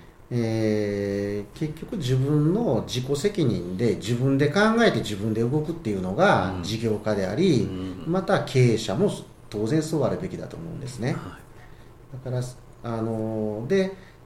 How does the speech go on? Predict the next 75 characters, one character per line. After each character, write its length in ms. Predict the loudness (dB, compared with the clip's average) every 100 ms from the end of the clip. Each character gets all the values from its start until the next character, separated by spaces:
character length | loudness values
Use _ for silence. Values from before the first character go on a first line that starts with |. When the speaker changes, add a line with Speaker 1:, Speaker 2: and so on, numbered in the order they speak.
| -20 -20 -20 -16 -4
Speaker 2:
だ 120 | 0
か 100 | 4
ら 80 | 6
面 160 | 8 6
白 220 | 6 0
い 20 |
ん 120 | -4
で 100 | -8
す 140 | -12 -12
よ。 80 | -12
Speaker 1:
う 40 |
ん。 340 | -10 -8 -8 -12 -14 -18 -18 -20 -20 -20 -20 -20 -20 -20 -6
そ 140 | 0
う 40 | 0
で 60 |
す 120 | -2 -12
ね。 220 | -12 -12 -8
は 80 | -4
い。 20 |
Speaker 2:
だ 100 | -2
か 120 | 0
ら 80 | 0
面 180 | 0 -2
白 240 | -4 -6
い 0 |
ん 140 | -8
で 80 | -10
す 100 | -6
ね。 260 | -2 -2 -4 -16 -20 -20
そ 140 | -10
し 60 | -6
て 60 | -2
全 280 | 2 2
部、 160 | 2 2
Speaker 1:
う 180 | 2 2
ん。 100 | -2 -10 -20 -16
Speaker 2:
え 240 | 0 4 6
ー、 40 |
や 120 | 6 4
っ 60 |
た 100 | 2
こ 100 | -2
と 120 | -2 -2
は、 300 | -2 -2 -6 -16
成 300 | -16 0 4
功 200 | 4 4
し 60 | 2
た 100 | 2
こ 80 | 2
と 80 | 2
も 80 |
失 240 | 0 -4 2
敗 160 | 4
し 40 | 4
た 100 | 2
こ 80 | 0
と 100 | 2
も 180 | 4
全 260 | 4 2 2
部 80 | 2
自 160 | 2
分 140 | 4 4
の 80 | 4
肥 200 | 6 6
や 80 |
し 140 | 6 0
に 60 |
な 100 | -4
る 80 | -6
ん 140 | -8 -10
で 80 |
す 120 | -8 0
ね。 220 | 0 0
Speaker 1:
う 40 | -4
ん。 540 | -6 -6 -8 -10 -14